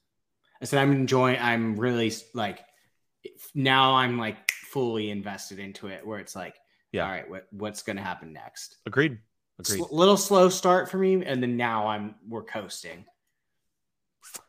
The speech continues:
Speaker 2: All right, everybody. That's gonna cover today's show. We appreciate you all joining us, hanging out, the, uh, five, seven of you that have been here the entire time. Appreciate you guys.
Speaker 1: Mm-hmm.
Speaker 2: Um, the next two episodes are called The Crossing and The Retrieval. So I can see one of those being about Crosshair.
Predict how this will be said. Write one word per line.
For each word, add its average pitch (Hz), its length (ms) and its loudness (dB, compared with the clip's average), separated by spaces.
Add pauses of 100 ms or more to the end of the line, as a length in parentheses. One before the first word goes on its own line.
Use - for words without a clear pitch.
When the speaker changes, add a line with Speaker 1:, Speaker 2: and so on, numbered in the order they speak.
(640)
Speaker 2:
All 98 60 2
right, 135 120 8
everybody. 110 360 2
That's 110 240 -2
gonna 117 140 -4
cover 120 320 0
today's 113 320 -4
show. 117 280 0
We 113 140 0
appreciate 113 580 -4
you 113 120 -2
all 107 80 0
joining 104 340 -4
us, 101 120 -8
hanging 101 220 -6
out, 98 360 -4
the, 98 200 -4
uh, 92 120 -4
five, 101 500 0
seven 104 340 -4
of 98 120 -6
you 98 140 -4
that 98 100 -4
have 95 100 -4
been 98 140 -4
here 95 120 -8
the 95 120 -6
entire 95 260 -6
time. 98 280 -8
Appreciate 117 540 -4
you 113 80 -6
guys. 107 440 2
Speaker 1:
Mm-hmm. 101 580 -10
Speaker 2:
Um, 98 400 0
the 107 80 -4
next 127 200 -2
two 139 80 4
episodes 127 340 0
are 110 40 -2
called 110 280 0
The 98 60 -6
Crossing 110 500 -4
and 101 120 -8
The 95 60 -10
Retrieval. 90 600 -8 (240)
So - 120 -8
I 131 40 -4
can 127 100 -10
see 151 160 -8
one 139 100 -8
of 127 60 -10
those 123 140 -6
being 120 160 -8
about 117 200 -4
Crosshair. 131 340 -4